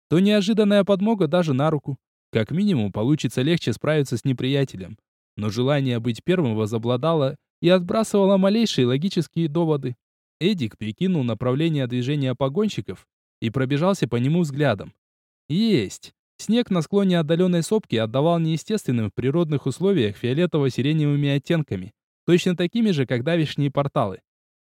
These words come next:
Фирменный цвет у них такой, не иначе. Погонщики туда и стремятся. Не то за помощью, не то ещё зачем. А парень уже бежал почти над головами осквернителей. Вниз полетело заклинание гнева Матери Гор.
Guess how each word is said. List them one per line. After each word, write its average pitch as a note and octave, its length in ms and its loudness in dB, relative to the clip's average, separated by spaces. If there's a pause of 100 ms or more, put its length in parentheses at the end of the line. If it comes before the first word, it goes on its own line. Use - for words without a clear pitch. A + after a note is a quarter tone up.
(120)
Фирменный A3+ 400 2
цвет A3+ 260 -2
у - 20 2
них E3+ 180 2
такой, C#3 340 2
не C3 160 0
иначе. F3+ 380 0 (400)
Погонщики G#2 560 -2
туда A#2+ 300 -4
и B2+ 60 -2
стремятся. B2 600 -6 (300)
Не D#3+ 100 2
то G#3 160 0
за F#3+ 140 0
помощью, G3+ 500 0
не F3 120 2
то G3+ 120 2
ещё G3+ 300 2
зачем. F3 420 -2 (880)
А B2+ 140 -2
парень A3 340 0
уже F3 200 2
бежал E3+ 320 2
почти B2+ 300 -2
над C#3 160 2
головами C3+ 460 2
осквернителей. A2 800 -2 (380)
Вниз F#3 300 2
полетело D#3 460 2
заклинание D3 640 0
гнева C3 340 2
Матери C3 400 -2
Гор. A#2 340 -4